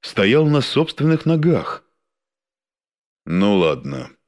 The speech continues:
Скажешь в канцелярии, чтоб твоего знакомца в приказной реестр вписали.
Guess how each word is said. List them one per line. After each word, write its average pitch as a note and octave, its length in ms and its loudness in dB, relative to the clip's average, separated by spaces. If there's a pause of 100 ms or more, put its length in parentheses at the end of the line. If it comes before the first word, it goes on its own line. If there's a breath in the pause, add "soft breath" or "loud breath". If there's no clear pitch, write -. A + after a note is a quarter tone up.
(760)
Скажешь A#2 520 0
в - 80 -10
канцелярии, G#2+ 680 2
чтоб - 320 -2
твоего F#2 400 2
знакомца G2+ 580 -2
в - 120 -8
приказной G2 580 0
реестр F#2+ 420 -2
вписали. D2 680 -6